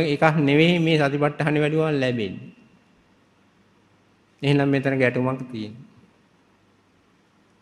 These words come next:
තේරෙනවද? ඒ ගැටුම තමයි ඔය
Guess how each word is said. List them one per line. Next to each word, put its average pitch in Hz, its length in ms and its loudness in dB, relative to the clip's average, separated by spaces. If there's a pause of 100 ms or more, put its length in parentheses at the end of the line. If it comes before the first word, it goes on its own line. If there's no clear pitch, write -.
(180)
තේරෙනවද? 135 500 -2
ඒ 156 200 2
ගැටුම 135 440 0 (400)
තමයි 131 560 -2
ඔය 120 180 0